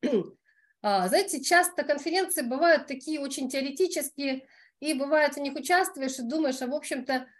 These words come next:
и стоило ли это того? Так вот, это была одна из самых интересных конференций, на которой я присутствовала,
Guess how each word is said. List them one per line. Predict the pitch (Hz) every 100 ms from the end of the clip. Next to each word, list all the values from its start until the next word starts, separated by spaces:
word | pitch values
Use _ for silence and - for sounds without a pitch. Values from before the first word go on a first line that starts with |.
| _ _ _ -
и | 247
стоило | - 320 339 311 254
ли | 226
это | 247 254
того? | 240 254 220 175 - -
Так | 214 285
вот, | 294
это | 392 302
была | 240 262 254
одна | 233 254
из | 240
самых | 247 226 220
интересных | 220 240 277 339 247
конференций, | 214 190 208 269 269 214
на |
которой | 196 196 247 240
я | 220
присутствовала, | 226 226 202 - 170 143